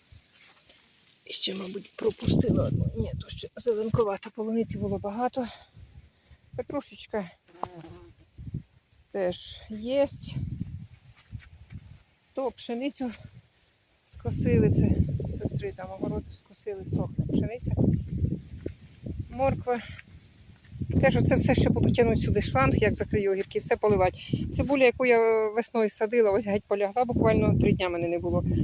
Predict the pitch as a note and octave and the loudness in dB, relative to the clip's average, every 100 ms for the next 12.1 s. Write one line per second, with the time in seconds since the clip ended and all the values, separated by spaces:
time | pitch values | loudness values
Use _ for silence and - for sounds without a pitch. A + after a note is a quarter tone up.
0 | - - - G#3+ - - A#3 A3+ B3 A3 | 4 2 2 4 4 6 4 4 4 4
1 | G#3 - G#3 G3+ G#3 G3+ G3+ G#3+ G3 F#3 | 4 4 4 4 4 4 2 2 0 -2
2 | F3+ G3+ G3+ F3 F#3 F#3+ - E3+ F3 F3 | -4 -6 -8 -6 -6 -6 -8 -8 -8 -6
3 | - - - - - - F#3 F3+ F3+ F3+ | -2 0 2 0 -4 -4 -2 -2 0 -2
4 | F#3+ - F#3+ G3+ F#3+ F3 F3 F3+ - - | -4 -4 0 2 0 -2 -4 -8 -14 -18
5 | - - F#3 - - F#3 F#3+ G3+ G#3 G#3 | -18 -12 -6 -4 -2 0 0 -2 -6 -8
6 | - - - - - - - A3+ G#3 - | -10 -18 -18 -16 -16 -16 -14 -10 -10 -6
7 | C4 A3+ A3+ A3 - A3+ A#3 C4 - A3 | -2 0 2 0 -4 -4 -2 -2 -4 -6
8 | A3+ A3+ A#3 - G#3+ - - - - G#3+ | -4 -4 -6 -8 -4 -4 -4 -2 0 2
9 | F4 E3+ G3 G3 - A#3+ - G3+ - G#3+ | 0 -4 -6 -10 -6 -6 -6 -12 -12 -12
10 | A3 - B3 - G#3+ - F#3+ F#3+ F#3+ F#3 | -12 -6 -4 -4 -8 -6 -4 -2 -2 -2
11 | F#3 F3+ F#3+ F3+ F3 - C4 D4 - A3+ | -4 -6 -6 -6 -8 0 2 2 -4 -8